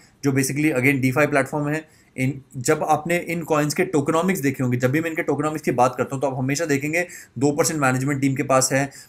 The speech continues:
पन्द्रह परसेंट लिक्विडिटी पूल के अंदर डाला गया है, बीस परसेंट ऐसे कॉइन्स क्या करते हैं, मार्केटिंग के लिए डालते हैं। वो marketing is nothing but staking reward है या इस तरह के, अ, एयर ड्रॉप वगैरह देके। तो हमने ये स-,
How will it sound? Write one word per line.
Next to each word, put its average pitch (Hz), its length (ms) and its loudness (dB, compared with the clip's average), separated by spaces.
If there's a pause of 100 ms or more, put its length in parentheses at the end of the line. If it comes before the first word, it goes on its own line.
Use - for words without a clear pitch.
(120)
पन्द्रह 151 280 4
परसेंट 165 520 0
लिक्विडिटी 156 500 0
पूल 147 280 0
के 165 80 2
अंदर 147 140 0
डाला 123 240 2
गया 123 180 4
है, 143 120 0 (260)
बीस 156 220 0
परसेंट 165 420 0
ऐसे 143 240 0
कॉइन्स 143 300 0
क्या 156 140 2
करते 147 260 0
हैं, 180 80 0
मार्केटिंग 139 500 0
के 143 60 0
लिए 135 80 0
डालते 107 220 0
हैं। 160 80 -2
वो 143 200 2
marketing 165 360 0
is 147 120 -4
nothing 156 260 -2
but 165 60 4 (380)
staking 139 380 2
reward 127 240 6
है 135 280 2 (260)
या 135 300 4
इस 147 140 -2
तरह 135 300 2
के, 208 40 2 (460)
अ, 127 440 2 (240)
एयर 151 140 6
ड्रॉप 151 220 4
वगैरह 143 220 4
देके। 131 280 2
तो 220 120 -4
हमने 170 260 0
ये 220 160 2
स-, - 200 0